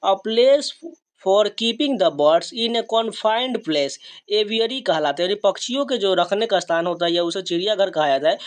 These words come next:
उसे एवियरी कहा जाता है। "Belonging to the same time, a person living in the same age with another", उसे कंटेम्पोरेरी कहते हैं, समकालीन जो होता है, जो व्यक्ति एक ही समय में चल रहा होता है युग,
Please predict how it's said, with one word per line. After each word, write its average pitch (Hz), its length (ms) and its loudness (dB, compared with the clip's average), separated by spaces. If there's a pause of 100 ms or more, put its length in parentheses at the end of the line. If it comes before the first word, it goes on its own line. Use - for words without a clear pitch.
(160)
उसे 202 300 -4
एवियरी 208 460 -2
कहा 139 260 -2
जाता 120 420 -2
है। 113 140 -12 (1800)
"Belonging 233 760 0
to 214 200 -2
the 180 180 2
same 247 480 -6
time, 156 320 -2 (240)
a 196 80 4 (140)
person 226 440 2
living 208 400 -2
in 170 140 0
the 180 140 2
same 262 420 -6
age 190 260 0
with 233 260 -4
another", 147 420 0 (260)
उसे 190 240 -4
कंटेम्पोरेरी 226 1000 2
कहते 170 300 0
हैं, 185 100 0
समकालीन 208 720 -2
जो 180 100 -2
होता 143 280 0
है, 156 160 0
जो 170 140 0
व्यक्ति 180 300 -2
एक 185 120 -4
ही - 80 -4
समय 180 380 -2
में 180 140 -2
चल 190 260 -4
रहा 160 160 0
होता 156 180 2
है 160 60 -2
युग, 190 240 0